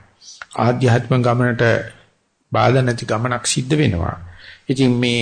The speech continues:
ධර්ම දේශනා නිමා කරමින් මම ප්‍රාර්ථනා කරනවා සියලු දෙනාට මේ ලැබුවා වූ බුද්ධෝත්පාද කාලේ වටිනාකම වැටහේවා.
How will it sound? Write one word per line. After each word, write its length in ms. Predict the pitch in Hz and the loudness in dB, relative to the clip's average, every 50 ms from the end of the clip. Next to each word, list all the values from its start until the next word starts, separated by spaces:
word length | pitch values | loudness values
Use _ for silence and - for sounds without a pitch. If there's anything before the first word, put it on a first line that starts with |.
| 113 110 | -2 -2
ධර්ම 300 | - 120 123 127 139 139 | 0 0 0 2 2 2
දේශනා 460 | 131 131 127 113 - - 131 120 110 | 4 4 2 0 0 -2 -2 -2 0
නිමා 300 | 107 107 110 120 120 117 | 0 0 0 0 -2 -2
කරමින් 420 | 113 - 117 113 117 120 139 156 160 | -2 -4 -4 -2 -2 0 0 0 0
මම 300 | 147 - - 113 110 117 | 0 -2 -4 -4 -4 -4
ප්‍රාර්ථනා 560 | 113 - 127 135 147 143 - 139 120 117 117 | -2 0 0 2 0 0 0 -2 -2 -2 -2
කරනවා 260 | 117 - 117 117 117 113 | -2 -2 -2 -2 -2 -2
සියලු 260 | - - 120 110 113 | -2 -2 -2 -2 -2
දෙනාට 520 | 110 117 113 113 120 127 139 147 147 147 156 | -2 -2 0 0 0 0 0 0 0 0 0
මේ 200 | 143 139 139 135 117 | 0 0 0 0 0
ලැබුවා 500 | 104 98 107 107 117 123 131 131 135 139 | 0 0 0 0 2 2 4 4 2 2
වූ 180 | 147 147 151 147 | 2 2 0 0
බුද්ධෝත්පාද 840 | 135 127 120 117 120 127 135 143 156 175 175 170 - 151 143 135 143 | 0 -2 -2 0 0 2 4 4 4 4 2 0 -2 0 0 0 0
කාලේ 340 | 131 - 127 131 135 135 131 | -2 -2 -2 0 0 2 2
වටිනාකම 600 | 123 123 120 127 127 123 123 123 117 - 127 123 | 2 0 -2 -2 -4 -4 -2 -2 -2 -2 -4 -2
වැටහේවා. 1500 | 120 120 117 - 117 113 113 113 113 113 110 107 107 110 110 110 110 110 107 107 107 107 101 101 104 104 104 - - _ | -2 -2 -2 0 0 2 2 2 2 2 2 2 2 2 2 2 2 0 0 0 -2 -4 -6 -6 -8 -12 -16 -18 -20 _